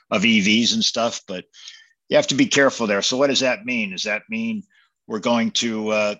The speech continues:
that the ethanol margins are gonna stay where they are and the ethanol guys are gonna continue to buy as much corn as they,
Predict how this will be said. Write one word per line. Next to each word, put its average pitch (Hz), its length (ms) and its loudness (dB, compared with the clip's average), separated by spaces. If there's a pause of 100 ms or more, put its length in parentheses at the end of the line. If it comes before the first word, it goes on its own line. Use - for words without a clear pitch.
that 107 120 -12
the 110 100 -6
ethanol 117 400 0
margins 110 480 0
are 110 40 -8
gonna 104 200 -8
stay 113 260 -2
where 113 160 -8
they 107 140 -4
are 113 320 0
and 104 100 -6
the 98 80 -8
ethanol 110 420 -4
guys 107 280 -2
are - 20 -4
gonna 95 140 -10
continue 110 380 -6
to 98 80 -8
buy 110 200 4
as 104 140 -4
much 107 240 -2
corn 113 280 -4
as 107 140 -4
they, 110 180 -6